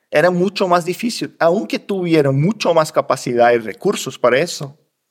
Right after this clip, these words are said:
no habían las oportunidades en los servicios para hacer ese tipo de, de experiencia, para construir ese tipo de experiencia. Entonces trabajaron en los, en otras cosas, en otras agendas, y muy buenas también.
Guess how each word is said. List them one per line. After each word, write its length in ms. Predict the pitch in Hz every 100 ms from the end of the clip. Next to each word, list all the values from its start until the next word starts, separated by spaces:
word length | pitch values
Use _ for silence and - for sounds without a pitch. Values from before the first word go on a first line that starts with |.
| _ _ _ _ _
no 280 | 147 175 220
habían 500 | 202 170 190 262 254
las 240 | 247 269 208
oportunidades 800 | 202 196 190 175 143 151 185 165
en 80 |
los 140 | 135 131
servicios 680 | 139 127 196 202 147 123 -
para 280 | - 165
hacer 240 | 190 - 180
ese 180 | 170 180
tipo 540 | - 175 - 185 185
de, 300 | 180 175 160
de 80 | 151
experiencia, 680 | 151 - 175 160 139 131 117
para 140 | 131
construir 380 | - 151 - 196
ese 80 | 175
tipo 180 | 180 123
de 60 |
experiencia. 580 | 110 - 110 107 - - - - - -
Entonces 320 | 147 233 -
trabajaron 380 | 240 233 247 240
en 60 |
los, 240 | 240 240 -
en 140 | 190
otras 260 | 233 214 -
cosas, 540 | - 208 - - - -
en 80 | 165
otras 220 | 208 240
agendas, 640 | - 190 180 117 104 - _ _ _ _ _ _ _ -
y 100 | 226
muy 200 | 196 320
buenas 320 | 185 196 -
también. 340 | 156 135 139